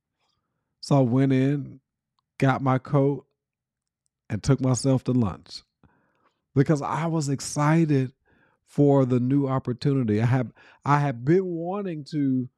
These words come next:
transition from the job, but fear kept me there.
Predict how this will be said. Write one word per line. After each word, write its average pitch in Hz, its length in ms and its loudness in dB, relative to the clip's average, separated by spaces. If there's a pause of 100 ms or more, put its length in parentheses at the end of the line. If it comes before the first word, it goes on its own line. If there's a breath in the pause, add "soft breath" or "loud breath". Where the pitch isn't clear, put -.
(120)
transition 143 600 2
from 123 220 -6
the 117 120 -4
job, 117 580 -2
but 113 220 -2 (460 soft breath)
fear 156 800 2 (840)
kept 131 240 -2
me 113 180 -4
there. 85 400 -14